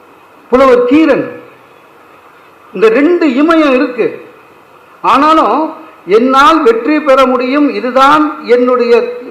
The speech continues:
எதிர்காலம் என்று முடிவு எடுத்து, தன் முயற்சியினால், ஊக்கத்தினால் இன்றைக்கு இந்த நிலைக்கு வந்திருக்கிறார் என்று சொன்னால், ஊக்கம் மட்டும் இருந்து விட்டால் ஒரு மனிதனை உயரத்தில் வைக்கும் என்று கூறி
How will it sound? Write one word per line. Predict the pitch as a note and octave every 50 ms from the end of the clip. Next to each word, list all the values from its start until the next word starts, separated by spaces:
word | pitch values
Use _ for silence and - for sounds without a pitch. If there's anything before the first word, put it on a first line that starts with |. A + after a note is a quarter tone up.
| A3 G#3
எதிர்காலம் | F#3+ G3+ A3 A3+ A3 C#4+ C#4+ C#4 C4+ B3+ B3 B3+ C4+ D4 D4+ C#4+ C#4
என்று | A#3+ A#3+ B3 B3 B3 C#4
முடிவு | B3+ A#3 G#3 A3+ B3+ D4+ D4+ C#4 C4+
எடுத்து, | B3+ B3 B3 B3 B3 B3 C4 D4+ D#4 D4+ - - - - - - - - -
தன் | G3+ A#3 B3+ C4+ C4 A#3+ A#3+
முயற்சியினால், | C4 C#4+ D4+ D4+ - - - C4+ C4+ B3+ B3+ C4 C4+ C#4 C#4+ C#4+ B3+ G3
ஊக்கத்தினால் | G3+ C4+ D#4 D#4 - - D4 C4+ C#4 C4+ C4+ B3 A#3+ B3+ C4+ C#4 C#4 - - - - - -
இன்றைக்கு | - G#3 A3+ A3+ G#3+ G#3+ G#3+ G#3+ A3 G#3+ G3 G3
இந்த | G3+ G3+ G3+ G3 F#3
நிலைக்கு | F3+ G3 A#3+ C#4+ C#4+ C#4+ C#4+ B3+ B3 A#3 G#3+ G3+ G3+ - - - - - - - _ - _ _ _ _ _ -
வந்திருக்கிறார் | G3 A#3+ B3+ D4 C#4+ C4+ B3+ - C4 A#3+ A3+ G#3+ G#3 G3+
என்று | G3+ G3+ F#3+ F#3+ E3+
சொன்னால், | F#3+ G3+ G3 G3+ A3+ B3+ C4 B3+ - - - - - - -
ஊக்கம் | F3+ B3+ D#4+ E4 E4 - - - C#4 B3 A3+
மட்டும் | A#3 B3 A#3+ - D#4 C#4+ C4 A#3+
இருந்து | A#3 B3 B3+ B3 A#3+ A3+
விட்டால் | A3 - - - B3 A#3+ B3+ B3 - - - - -
ஒரு | F3 F#3+ G3+ F#3+
மனிதனை | F#3+ F#3 G#3 A3 B3+ B3 B3 A#3+ A3 G3+ F#3+ - - - - - -
உயரத்தில் | F#3 G#3 C4 D4 C#4+ C4 - - B3+ A#3+ G#3
வைக்கும் | G3+ G#3 G#3+ - - A3 G3+
என்று | G3 F#3+ F3+ F#3+ F#3+
கூறி | F#3+ A#3 B3 B3 C4+ C4 -